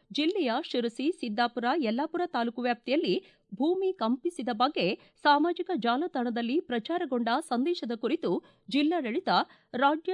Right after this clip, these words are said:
ನೈಸರ್ಗಿಕ ವಿಪತ್ತು ನಿರ್ವಹಣಾ ಕೇಂದ್ರವನ್ನು ಸಂಪರ್ಕಿಸಿ ಮಾಹಿತಿ ಕೋರಲಾಗಿ, ಅಂತಹ ಯಾವುದೇ ಸಂದೇಶಗಳು ರೆಕ್ಟರ್ ಮಾಪಕದಲ್ಲಿ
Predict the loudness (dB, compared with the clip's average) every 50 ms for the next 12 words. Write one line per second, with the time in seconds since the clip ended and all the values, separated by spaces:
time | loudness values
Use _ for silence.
0 | -2 -2 -2 -4 -2 -4 -4 -4 -2 -2 -4 -2 -2 -2 -2 -2 -4 -2 -2 -4
1 | -2 0 0 2 2 2 0 -2 -2 0 0 0 0 -2 -2 -2 -2 -2 -2 -2
2 | -2 -2 -2 -2 -4 -4 -2 -4 -4 -2 -2 -2 0 0 -2 -2 -2 -4 -8 _
3 | _ -4 0 2 4 4 2 0 -6 -8 -6 -4 -2 0 0 0 0 0 0 0
4 | 0 -2 -2 -2 -8 _ _ _ 0 2 2 2 2 0 -6 -6 -4 -4 -2 -2
5 | -2 -2 -2 0 -2 -2 -2 -2 -2 -2 0 0 -2 -4 -2 -2 -2 0 0 -2
6 | -4 -8 _ _ _ -4 -2 -2 -2 -2 -4 -4 -2 -2 -2 -2 -2 -4 -4 -4
7 | -2 -2 0 0 0 0 0